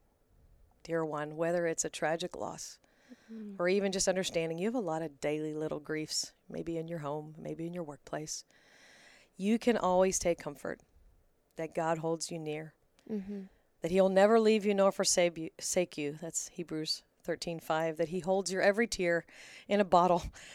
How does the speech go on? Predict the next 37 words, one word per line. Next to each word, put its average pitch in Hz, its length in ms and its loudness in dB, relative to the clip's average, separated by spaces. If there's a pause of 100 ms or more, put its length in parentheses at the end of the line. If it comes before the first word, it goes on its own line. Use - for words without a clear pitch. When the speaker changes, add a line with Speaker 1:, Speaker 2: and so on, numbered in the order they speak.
Speaker 2:
Mm. 220 120 -4
Speaker 1:
Psalm 180 260 2
fifty-six 170 640 -2
eight, 170 160 -4
that 165 120 -4
he's 226 300 2
near 190 580 2 (720)
all 190 320 8
the 170 100 2
time. 156 340 -6
So 180 200 -4
I 175 100 -2
just 190 180 -4
wanna 190 180 2
pray 208 580 6
that, 185 160 2
God, 196 260 4
would 190 160 0
you 214 100 -4
please 190 460 -2
just, 175 240 -6 (440)
every 214 200 6
person 202 300 2
that's 180 160 0
hearing 196 280 2
the 180 80 0
sound 175 280 0
of 170 80 -4
my 175 160 -2
voice, 165 320 -2
that 175 160 -4
they 185 160 0
would 175 100 0
have 165 100 -4
sensed - 480 2
you 170 120 -10
meeting 165 500 -8